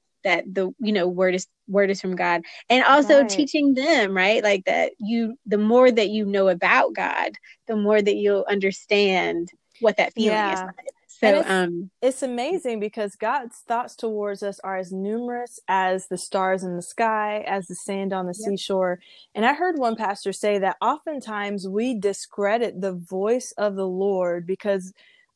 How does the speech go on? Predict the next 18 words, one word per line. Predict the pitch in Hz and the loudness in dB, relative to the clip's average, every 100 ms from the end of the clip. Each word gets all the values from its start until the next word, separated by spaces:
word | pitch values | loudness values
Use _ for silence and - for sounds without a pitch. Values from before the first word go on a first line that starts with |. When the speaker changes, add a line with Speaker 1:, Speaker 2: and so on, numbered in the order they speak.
| 190 | -8
Speaker 2:
some, | 196 277 - - | -2 -2 -2 -6
we | 214 226 | -4 0
overcomplicate | 220 226 202 - 196 214 226 247 247 | 0 0 -2 -6 -8 -4 -4 -2 -2
it. | 269 - _ _ _ _ - | -4 -8 _ _ _ _ -2
Um, | 208 190 185 277 | 0 0 2 2
you | 226 | 2
know, | 220 196 | 0 -2
if | 214 202 | -2 -2
you | 262 214 | -4 -2
ask | 254 320 - | -4 -6 -6
God | 277 262 | -2 -2
to | 220 | -4
speak | - 240 240 - | -8 -8 -8 -8
to | 214 | -6
you, | 202 185 180 196 _ _ | -4 -2 -4 -10 _ _
he | - 285 330 | -2 2 4
will | 320 311 | 2 -2
speak. | - - 349 - - - | -6 -6 -6 -6 -16 -20